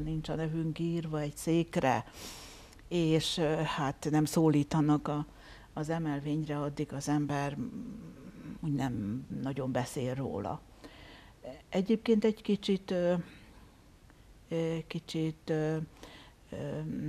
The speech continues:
érzem az érdeklődést, nem csak a Fehérvár T V, hanem újságok, rádió szempontjából is, de nem feltétlenül ez a cím, ö, lehetett a,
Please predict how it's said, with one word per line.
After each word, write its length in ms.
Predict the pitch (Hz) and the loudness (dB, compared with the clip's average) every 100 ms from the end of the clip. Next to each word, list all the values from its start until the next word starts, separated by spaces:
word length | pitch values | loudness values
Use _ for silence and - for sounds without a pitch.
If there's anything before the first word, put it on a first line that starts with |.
| 160 - - | -4 -6 -2
érzem 520 | 170 170 147 131 143 | 6 6 6 2 2
az 120 | 143 | 4
érdeklődést, 1040 | 147 139 139 - 151 143 139 117 127 - 156 | 4 4 2 2 2 2 2 2 0 -6 -4
nem 160 | 147 | -2
csak 200 | 143 156 | -2 -6
a 60 | 139 | -6
Fehérvár 540 | - 160 156 165 165 - | -4 0 0 0 -4 -4
T 80 | 175 160 | -2 -2
V, 60 | 156 165 160 - - - - - - | -2 -4 -4 -12 -20 -20 -20 -20 -12
hanem 640 | - 170 165 165 160 - - 170 | -2 0 0 -2 -2 -6 -10 -2
újságok, 720 | 175 170 - 160 165 156 151 | 0 0 2 2 6 4 4
rádió 720 | 165 160 165 170 156 151 156 - - | 2 2 2 2 4 4 2 -4 -10
szempontjából 960 | - 180 165 165 165 156 165 160 165 | -2 0 0 0 -2 0 -2 0 0
is, 280 | 165 180 - - - - - - - - 180 | 2 2 -2 -8 -16 -14 -14 -16 -4 -2 6
de 120 | 220 | 10
nem 200 | 214 165 | 10 8
feltétlenül 800 | - 156 - 170 170 165 160 156 | 4 2 4 4 4 2 4 2
ez 160 | 156 | 2
a 60 | 156 | 0
cím, 520 | - 175 165 165 160 - - - - | 0 2 4 2 0 -8 -20 -20 -10
ö, 340 | 175 170 160 160 - 170 | -4 -2 -2 -4 -6 -4
lehetett 580 | 160 160 156 175 - 185 | -2 -2 -2 -4 -4 -2
a, 260 | 165 165 | 0 -2